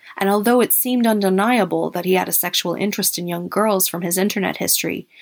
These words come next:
he had loved Tia, and she had loved being around him. They had a good relationship, and there was no evidence whatsoever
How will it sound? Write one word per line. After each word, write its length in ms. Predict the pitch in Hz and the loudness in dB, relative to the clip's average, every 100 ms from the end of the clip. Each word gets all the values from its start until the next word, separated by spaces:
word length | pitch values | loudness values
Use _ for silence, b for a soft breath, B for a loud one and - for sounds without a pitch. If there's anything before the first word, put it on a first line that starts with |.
| B | B
he 140 | 247 277 | 2 4
had 160 | 269 | 4
loved 300 | 185 196 208 | 2 0 0
Tia, 420 | - 180 170 - - b b - | -2 -2 -2 -6 -14 b b -2
and 120 | 190 | 0
she 180 | - 226 | 2 2
had 140 | 233 | 4
loved 300 | 208 208 - | 2 2 0
being 240 | 208 196 | 2 2
around 380 | 180 180 185 196 | 2 0 0 0
him. 300 | - - - - _ _ _ _ _ _ _ _ _ - | -4 -10 -14 -20 _ _ _ _ _ _ _ _ _ -4
They 80 | 196 | 0
had 180 | 233 | 0
a 60 | 247 | 0
good 220 | - 214 | 2 2
relationship, 720 | 202 185 180 - 175 - 165 - - | 2 2 2 0 0 -2 -2 -6 -4
and 120 | 190 | 0
there 80 | 190 | 2
was 160 | 190 202 | 2 2
no 200 | 220 240 | 2 2
evidence 480 | 202 202 196 190 | 0 0 0 -2
whatsoever 840 | 185 190 196 - 190 196 175 104 | -2 -2 0 0 0 0 -4 -10